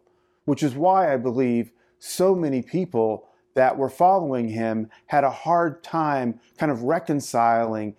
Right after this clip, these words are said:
their expectations about what a Messiah should be and who Jesus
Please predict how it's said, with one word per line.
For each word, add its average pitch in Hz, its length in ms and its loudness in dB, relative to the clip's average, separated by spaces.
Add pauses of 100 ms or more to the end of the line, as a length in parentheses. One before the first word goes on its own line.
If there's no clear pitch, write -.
(160)
their 147 180 2
expectations 147 1000 -2
about 123 480 2 (300)
what 160 320 2
a 156 60 -6
Messiah 143 580 -2
should 180 340 -2
be 113 340 -2 (480)
and 139 220 0
who 160 240 0
Jesus 135 720 -2